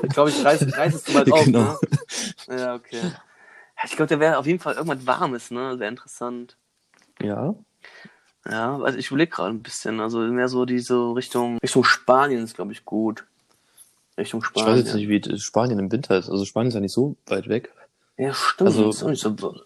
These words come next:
Speaker 1: ist auch nicht so warm dann, ne? Ja, genau, eher so dann, genau, eher wo es dann wohl so konstant so zwanzig, dreißig Grad, also z-, zwischen zwanzig und dreißig Grad sind.
Speaker 2: Und wo wäre das dann?
Speaker 1: Karibik, oder?
Speaker 2: Boah, keine Ahnung.
Speaker 1: Okay.
Speaker 2: Salzburg
Speaker 1: Ja.
Speaker 2: und die Karibik.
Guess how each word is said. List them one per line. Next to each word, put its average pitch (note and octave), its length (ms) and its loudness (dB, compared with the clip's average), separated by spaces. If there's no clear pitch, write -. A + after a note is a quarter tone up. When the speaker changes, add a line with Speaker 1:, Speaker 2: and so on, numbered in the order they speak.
Speaker 1:
ist - 120 -4
auch E3 60 4
nicht D#3+ 140 6
so A2+ 100 0
warm A2+ 200 6
dann, A2+ 140 2
ne? C3+ 200 0
Ja, - 100 4
genau, F3+ 180 6
eher G3+ 280 4
so F3 160 4
dann, E3 180 -4
genau, F3 240 4
eher E3+ 260 0
wo F#3 60 0
es F3 80 -8
dann F3+ 100 -4
wohl F3 100 -4
so E3 60 -6
konstant F3+ 540 -6
so B2 340 -4
zwanzig, C3 400 -4
dreißig A#2+ 340 -6
Grad, A2 280 -6
also B2 140 -8
z-, - 200 -18
zwischen - 240 -6
zwanzig D3 240 2
und B2+ 100 -10
dreißig C3 200 -4
Grad C3 280 -4
sind. - 100 -12
Speaker 2:
Und G#2 160 0
wo G#2+ 180 4
wäre G#2+ 100 6
das A#2+ 160 2
dann? E3+ 200 -2
Speaker 1:
Karibik, A#2 440 2
oder? C#3 240 4
Speaker 2:
Boah, G#2+ 360 -2
keine G#2+ 220 -2
Ahnung. G2+ 260 0
Speaker 1:
Okay. A2+ 320 0
Speaker 2:
Salzburg C3+ 720 0
Speaker 1:
Ja. - 140 0
Speaker 2:
und G2+ 80 0
die A#2+ 80 0
Karibik. A2 600 -8